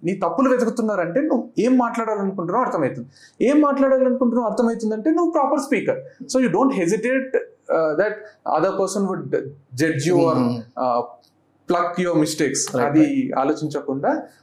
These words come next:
Speaker 1: మాట్లాడుతూ వెళ్ళిపో అంట.
Speaker 2: That's what I keep telling. Communication is not just a language.
Speaker 1: Uh,
Speaker 2: It's the way you express.
Speaker 1: ఎక్స్‌ప్రెస్ అంతే. ఇప్పుడు తెలంగాణ ఒకలా ఉంటది, ఆంధ్ర ఒకలా ఉంటది, రాయలసీమ ఒకలా
Speaker 2: అవును,
Speaker 1: ఉంటది.
Speaker 2: అవును.
Speaker 1: అట్లనే ఇంగ్లీష్ లో కూడా వంద రకాలు ఉంటాయి.
Speaker 2: అవును.
Speaker 1: నువ్వు మాట్లాడు. ఇప్పుడు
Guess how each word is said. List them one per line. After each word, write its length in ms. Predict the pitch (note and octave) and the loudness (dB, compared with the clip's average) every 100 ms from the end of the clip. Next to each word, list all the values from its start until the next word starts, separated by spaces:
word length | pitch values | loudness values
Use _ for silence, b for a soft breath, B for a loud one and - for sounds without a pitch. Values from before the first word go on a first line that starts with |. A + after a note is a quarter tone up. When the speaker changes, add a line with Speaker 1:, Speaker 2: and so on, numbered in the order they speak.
| - | -4
Speaker 1:
మాట్లాడుతూ 460 | D3 C#3+ E3+ E3 | -4 -2 -2 0
వెళ్ళిపో 280 | F3+ C#3+ C3+ | 0 0 -2
అంట. 220 | C#3+ B2+ - - | -4 -4 -8 -4
Speaker 2:
That's 160 | D3+ D#3 | -2 0
what 100 | D3 | 0
I 40 | D3 | 0
keep 120 | D#3+ | -2
telling. 300 | E3 D3+ C3+ B2 | 0 0 0 -2
Communication 400 | C#3 D#3+ F3+ F3 | -4 -2 -4 -4
is 120 | E3+ | -2
not 180 | C3+ C#3 | -2 -4
just 260 | C#3+ C#3+ C3 | -6 -4 -4
a 80 | |
language. 580 | B2 A#2 A2+ - - - | -2 -4 -6 -12 -10 -4
Speaker 1:
Uh, 100 | - | -2
Speaker 2:
It's 280 | - - C3+ | -2 -2 -2
the 60 | C#3+ | 0
way 120 | D3 | 0
you 80 | F#3+ | 0
express. 220 | - - | -2 -2
Speaker 1:
ఎక్స్‌ప్రెస్ 400 | G3+ - C4+ B3 | -2 0 0 0
అంతే. 160 | A#3 A#3 | -2 -2
ఇప్పుడు 180 | D3+ | -2
తెలంగాణ 460 | E3+ - D#3 F#3+ G3+ | -4 -2 -2 -2 -4
ఒకలా 240 | G3+ G3 F#3+ | -4 -4 -4
ఉంటది, 440 | F#3+ G3 A3+ B3 - - | -4 -4 -2 -4 -8 -6
ఆంధ్ర 240 | C#3+ D#3+ F#3 | -4 -2 -2
ఒకలా 240 | F3+ F#3 | -2 -2
ఉంటది, 240 | F3+ F#3 | -2 -2
రాయలసీమ 320 | B3 G#3+ G3 F#3+ | 0 0 -2 -2
ఒకలా 180 | D3 | 0
Speaker 2:
అవును, 140 | B2+ B2 | 0 0
Speaker 1:
ఉంటది. 180 | A#2+ G3 | 0 0
Speaker 2:
అవును. 60 | |
Speaker 1:
అట్లనే 200 | B3 D4 | 2 2
ఇంగ్లీష్ 340 | C#4 B3 C4 C#4 | 2 4 2 2
లో 40 | |
కూడా 140 | C4+ | 0
వంద 240 | C#4 F#3+ A3+ | 0 -2 0
రకాలు 340 | A#3+ A#3+ C4 | -2 0 0
ఉంటాయి. 320 | B3 A#3 - - - | 0 0 -2 -2 -4
Speaker 2:
అవును. 200 | C#3+ - | -2 0
Speaker 1:
నువ్వు 200 | B3 A#3+ | 2 2
మాట్లాడు. 640 | E3 A3 B3+ C4+ C#4 F3+ C#3 | 0 -2 0 -2 2 0 0
ఇప్పుడు 240 | D#3+ D#3+ | -2 -4